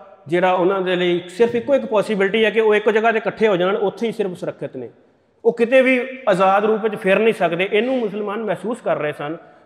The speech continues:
ਤੇ ਉਸ ਵੇਲੇ ਸਰਦਾਰ ਕਪੂਰ ਸਿੰਘ ਜਿਹੜੇ ਵੱਡੇ ਬੰਦਿਆਂ ਨੂੰ ਮਿਲ ਰਹੇ ਸਨ, ਉਹਨਾਂ 'ਚ ਮੁਹੰਮਦ ਅਲੀ ਜਿਨਾਹ ਵੀ ਸ਼ਾਮਿਲ ਸਨ, ਜਿਨ੍ਹਾਂ ਨੂੰ ਉਸ ਵੇਲੇ ਮਿਲਦੇ ਸਨ। ਤੋ ਇਹ ਤੋਂ ਵੀ ਤੁਹਾਨੂੰ ਉਹਦੇ stature ਦਾ ਪਤਾ ਲੱਗ ਜਾਂਦਾ ਹੈ। ਜਿਹੜੀ ਇੱਕ ਆਪਾਂ ਤੀਸਰੀ ਚੀਜ਼ ਮੰਨਦੇ ਹਾਂ, ਉਹ ਸੀਗੀ ਕਿ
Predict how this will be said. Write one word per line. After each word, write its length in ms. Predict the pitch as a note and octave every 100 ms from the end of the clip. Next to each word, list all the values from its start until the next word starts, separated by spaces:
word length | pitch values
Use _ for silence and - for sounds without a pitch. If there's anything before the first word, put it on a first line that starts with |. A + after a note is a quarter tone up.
| -
ਤੇ 240 | G3+ G#3
ਉਸ 240 | G3+ G3+ G#3
ਵੇਲੇ 260 | G#3 G#3
ਸਰਦਾਰ 440 | G3+ - - F3 F#3
ਕਪੂਰ 300 | F#3 F#3 F3+
ਸਿੰਘ 140 | G#3+
ਜਿਹੜੇ 140 | G#3 G#3
ਵੱਡੇ 240 | F#3 D#3+
ਬੰਦਿਆਂ 280 | F#3 F#3 G3
ਨੂੰ 100 | F#3+
ਮਿਲ 140 | E3
ਰਹੇ 140 | E3+ F#3
ਸਨ, 120 | G#3
ਉਹਨਾਂ 240 | G#3 G3+
'ਚ 60 | F#3+
ਮੁਹੰਮਦ 280 | E3 C#3+ C3 D3+
ਅਲੀ 100 | D#3
ਜਿਨਾਹ 240 | D3+ D3+
ਵੀ 120 | F3+ F3+
ਸ਼ਾਮਿਲ 360 | C#3+ B2 C3
ਸਨ, 200 | - A#2+ - _ -
ਜਿਨ੍ਹਾਂ 160 | D#3 E3
ਨੂੰ 160 | D#3+
ਉਸ 160 | D3+ D3+
ਵੇਲੇ 140 | D3
ਮਿਲਦੇ 300 | C3+ A#2 G#2+
ਸਨ। 200 | A#2 A2 - _ _ _
ਤੋ 100 | -
ਇਹ 60 | G#3
ਤੋਂ 140 | A#3
ਵੀ 60 | C4
ਤੁਹਾਨੂੰ 200 | A#3+ F#3+
ਉਹਦੇ 140 | F#3+
stature 420 | G3 - E3 E3+ D#3
ਦਾ 120 | F#3
ਪਤਾ 360 | - - D#3
ਲੱਗ 140 | D3 C3
ਜਾਂਦਾ 280 | A#2+ A2+ A#2
ਹੈ। 80 | - - - - _ _ _ _ _ _
ਜਿਹੜੀ 260 | - G#3 A#3+
ਇੱਕ 140 | A3+ G#3+ F#3+ - - - - -
ਆਪਾਂ 240 | E3+ G3
ਤੀਸਰੀ 340 | F3+ G3 A3+ A3+
ਚੀਜ਼ 200 | A3 G3
ਮੰਨਦੇ 360 | E3 D#3+ F3+
ਹਾਂ, 80 | F3+ F3+ - - G3
ਉਹ 140 | G3+
ਸੀਗੀ 380 | G3+ F#3+ G3+ G3
ਕਿ 360 | - - F#3